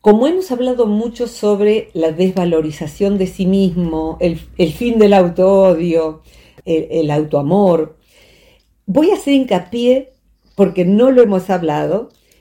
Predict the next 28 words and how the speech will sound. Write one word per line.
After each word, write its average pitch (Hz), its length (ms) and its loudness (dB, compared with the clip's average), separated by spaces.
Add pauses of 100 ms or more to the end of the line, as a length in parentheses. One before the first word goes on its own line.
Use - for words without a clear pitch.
(160)
en 240 180 4
el 214 80 -6
complejo 262 600 0
de 190 220 0
superioridad. 165 1080 -2
No 247 260 0
obstante, 202 760 -4 (180)
no 254 160 0
se 285 140 -4
puede 262 300 0
mencionar 190 680 -2
el 160 160 -2
uno 226 220 -4
sin 170 260 -4
el 156 220 -2
otro, 135 320 -4
Rosita. 143 640 -10 (380)
La 156 220 -2
pregunta 220 360 -2
de 226 80 2
Valeria 226 760 0
me... 165 680 -6 (340)
Mira, 175 340 2
me 190 120 4
remontó 196 680 0
a 196 80 2
un 202 160 0
libro 240 540 0